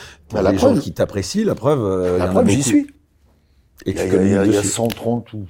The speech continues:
Speaker 2: cent quarante mille personnes qui me, qui me suivent, euh, dont la majorité ne veulent pas du bien, hein. Je suis suivi par un nombre de bots incroyable. Il y a,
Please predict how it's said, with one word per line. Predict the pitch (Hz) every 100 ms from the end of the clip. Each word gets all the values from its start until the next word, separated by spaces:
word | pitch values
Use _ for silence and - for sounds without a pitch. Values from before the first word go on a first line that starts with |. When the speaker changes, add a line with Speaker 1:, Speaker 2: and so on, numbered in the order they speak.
| -
Speaker 2:
cent | 107 95
quarante | 110 95 101
mille | 110 101
personnes | 101 87 113 113
qui | 101 92
me, | 95 92 92 92
qui | -
me | 85 92
suivent, | - 240 165 - - - - - 95
euh, | 101 98 95
dont | 113 110 135
la | 113
majorité | 113 110 107 120
ne | 117
veulent | 98 98
pas | 95
du | 95
bien, | 110 147
hein. | 120 - _ _ _ _ _ _ _ _ _ _
Je | -
suis | -
suivi | - 101 131
par | 107 87
un | 90
nombre | 107 95
de | 110
bots | 85 113 87
incroyable. | 80 - 107 110 101 - - -
Il |
y |
a, | 92